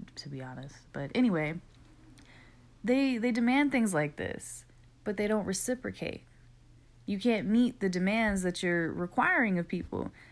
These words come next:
Now, this is one that she said that I was a little controversial on, just a tiny little bit, but she's still right. She said, "How do you demand that your man be financially stable and all that, but you ain't financially stable?"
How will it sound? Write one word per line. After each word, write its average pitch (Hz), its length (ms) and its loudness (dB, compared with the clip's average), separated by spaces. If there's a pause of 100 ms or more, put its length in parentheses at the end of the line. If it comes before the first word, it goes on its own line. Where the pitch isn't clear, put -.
(160)
Now, 185 340 4 (1160)
this 247 240 8
is 262 160 4
one 196 580 4 (240)
that 196 120 0
she 196 160 -2
said 165 560 2
that 160 160 2
I 170 120 6
was 170 160 2
a 170 40 4
little 285 380 2
controversial 330 840 -4
on, 185 420 -2
just - 220 -6
a 403 80 -8
tiny 440 500 -6
little 170 260 -2
bit, 156 320 -4 (320)
but - 120 -2
she's 302 220 -4
still 370 320 2
right. 151 360 0 (520)
She - 180 -8
said, 214 520 0
"How 214 140 -8
do - 100 -4
you 311 140 2
demand 285 420 4
that 277 200 2
your 254 120 2
man 196 400 2
be 190 140 0
financially 196 680 2
stable 226 520 0
and 170 80 -2
all 160 180 0
that, 160 200 -2
but 208 220 0
you 403 160 2
ain't 190 160 -2
financially 156 500 2
stable?" - 400 -8